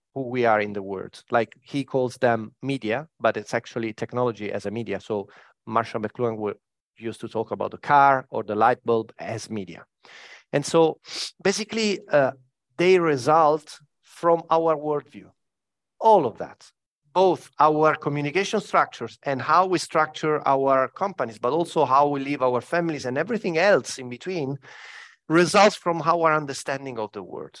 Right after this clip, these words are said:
Now, what is happening now, and I'm so glad about that, our ethos, our zeitgeist, and the, the dominant worldview is shifting. It is now based much more on an understanding of interbeing, interdependency,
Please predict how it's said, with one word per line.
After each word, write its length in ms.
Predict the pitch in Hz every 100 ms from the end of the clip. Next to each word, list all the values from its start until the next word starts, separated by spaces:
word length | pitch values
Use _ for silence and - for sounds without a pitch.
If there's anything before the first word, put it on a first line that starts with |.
| -
Now, 160 | 147
what 180 | 143 147
is 140 | 165 -
happening 720 | 220 233 - 139 110 98 98
now, 360 | 113 117 104 101
and 180 | 123
I'm 140 | 123 117
so 340 | - - 185
glad 320 | 139 160 139
about 320 | 107 - 101 98
that, 160 | 104 _ _ - 160
our 320 | 185 185 165 - _ _ 214
ethos, 480 | 220 - - - -
our 320 | 151 151 - _ _ _
zeitgeist, 640 | - 185 190 - 104 104
and 160 | - 127 -
the, 400 | 139 - 131 135 - _
the 140 | 143 135 _
dominant 680 | - 170 185 175 170 165 - -
worldview 720 | 135 143 175 202 165 - 120 120
is 180 | 139
shifting. 500 | - - 92 - 90 _ _ _ - - -
It 140 | 135
is 200 | 170 147
now 240 | 160 160
based 380 | 156 127 151 147
much 420 | 139 156 180 -
more 380 | 165 160 160 143
on 300 | - 147 147
an 160 | 139 135
understanding 560 | 135 123 - 143 143 120
of 260 | 131 127 -
interbeing, 760 | 147 143 143 123 165 143 113
interdependency, 1160 | 127 127 127 117 147 143 117 104 95 - 95